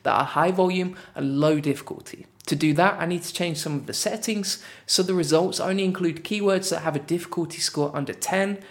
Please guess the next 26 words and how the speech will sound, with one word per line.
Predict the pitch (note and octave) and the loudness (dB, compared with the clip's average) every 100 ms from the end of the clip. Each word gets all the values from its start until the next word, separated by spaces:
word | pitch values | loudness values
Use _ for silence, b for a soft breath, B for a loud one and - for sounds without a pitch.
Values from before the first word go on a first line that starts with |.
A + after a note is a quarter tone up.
| B | B
and | - | -2
a | C#3 | 0
search | - D#3+ F#3 | 2 2 2
volume | E3+ E3+ E3+ E3 | 2 2 0 -2
of | C#3+ | -2
at | C3+ | -2
least | D#3 D#3 | -2 -2
one | D3+ D3+ | -2 -4
hundred | D3 D#3 D#3+ E3 E3 | -2 -4 -2 -4 -2
searches | - C#3+ C#3 C#3+ C#3+ | 0 0 0 -4 -4
per | C#3+ | -2
month. | C#3+ E3+ D3+ - - - | 0 0 -2 -12 -20 -4
Keep | B3+ B3 | -2 0
in | |
mind | G3+ G3+ G3 | 4 6 6
that | G3+ | 4
sometimes | - A#3 A#3+ A3+ G3 F#3+ | 2 2 4 2 2 2
you | |
might | D3 E3+ A#3+ | 2 4 2
need | A#3 A3 | 0 -2
to | - | -4
tell | F3 D3 | 0 2
Ahrefs | C3+ F3 G3 F3+ - B B | 2 2 2 0 -2 B B
to | - | -2
include | G#3 F#3+ F3+ F3+ F3+ - - | 0 2 4 4 2 -4 -4
certain | - D3+ D3 D3+ C#3+ | 0 2 2 0 -2